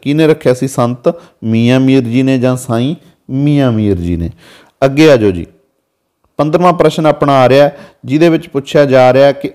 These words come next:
ਆਦਿ ਗ੍ਰੰਥ ਦਾ ਪਹਿਲਾ ਗ੍ਰੰਥੀ ਕੌਣ ਸੀ? ਆਦਿ ਗ੍ਰੰਥ ਦਾ ਪਹਿਲਾ ਗ੍ਰੰਥੀ ਕੌਣ ਸੀਗਾ? ਤਾਂ ਉਹ ਸੀਗੇ ਜੀ ਬਾਬਾ ਬੁੱਢਾ ਜੀ,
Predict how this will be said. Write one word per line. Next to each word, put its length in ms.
ਆਦਿ 320
ਗ੍ਰੰਥ 360
ਦਾ 140
ਪਹਿਲਾ 380
ਗ੍ਰੰਥੀ 400
ਕੌਣ 280
ਸੀ? 260
ਆਦਿ 320
ਗ੍ਰੰਥ 380
ਦਾ 140
ਪਹਿਲਾ 400
ਗ੍ਰੰਥੀ 640
ਕੌਣ 280
ਸੀਗਾ? 460
ਤਾਂ 80
ਉਹ 180
ਸੀਗੇ 300
ਜੀ 120
ਬਾਬਾ 640
ਬੁੱਢਾ 380
ਜੀ, 220